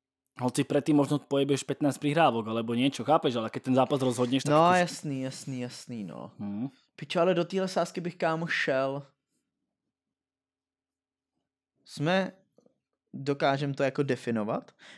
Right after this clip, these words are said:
Speaker 2: Jakoby, myslím, mezi sebou
Speaker 1: No, že
Speaker 2: potom?
Speaker 1: podľa našej tabulky, ktorú, na ktorej sa zho-, vždycky musíme zhodovať samostatne,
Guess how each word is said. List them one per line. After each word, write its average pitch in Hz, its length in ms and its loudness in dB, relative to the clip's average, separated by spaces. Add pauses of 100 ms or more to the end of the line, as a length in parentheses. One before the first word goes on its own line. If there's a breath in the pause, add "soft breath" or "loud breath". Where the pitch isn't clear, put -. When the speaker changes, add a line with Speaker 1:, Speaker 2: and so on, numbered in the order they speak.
(100 loud breath)
Speaker 2:
Jakoby, 123 800 6
myslím, 120 380 0
mezi 117 200 0
sebou 110 360 2
Speaker 1:
No, 165 160 8
že 220 120 10
Speaker 2:
potom? 208 160 10
Speaker 1:
podľa 202 160 8
našej 190 320 4
tabulky, 139 720 0
ktorú, 151 280 4
na 160 120 4
ktorej 185 180 6
sa 170 140 2
zho-, 135 240 0
vždycky 160 400 0
musíme 156 320 2
zhodovať 131 440 0
samostatne, 123 760 -2